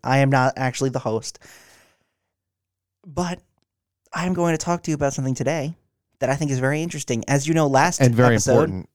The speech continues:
Speaker 1: Oh, yeah, very, very important. Oh, my gosh, the most
Speaker 2: You don't wanna
Speaker 1: important.
Speaker 2: miss this.
Speaker 1: Absolutely not. Last week, we discussed, uh,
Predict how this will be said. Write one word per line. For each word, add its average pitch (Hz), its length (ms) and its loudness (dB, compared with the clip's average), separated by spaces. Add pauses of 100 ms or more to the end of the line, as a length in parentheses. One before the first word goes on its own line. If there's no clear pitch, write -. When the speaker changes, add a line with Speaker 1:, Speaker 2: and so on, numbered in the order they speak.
Speaker 1:
Oh, 156 80 6
yeah, 165 140 6
very, 151 240 6
very 151 260 6
important. 113 380 -2
Oh, 151 240 6
my 117 120 0
gosh, 120 280 -2
the 123 80 0
most 139 240 2
Speaker 2:
You 120 80 6
don't 120 100 8
wanna 110 120 6
Speaker 1:
important. 101 140 4
Speaker 2:
miss 90 120 0
this. - 300 -6
Speaker 1:
Absolutely 143 460 0
not. 107 200 -6 (540)
Last 226 300 2
week, 160 240 2
we 151 120 4
discussed, 139 640 2 (160)
uh, 120 480 4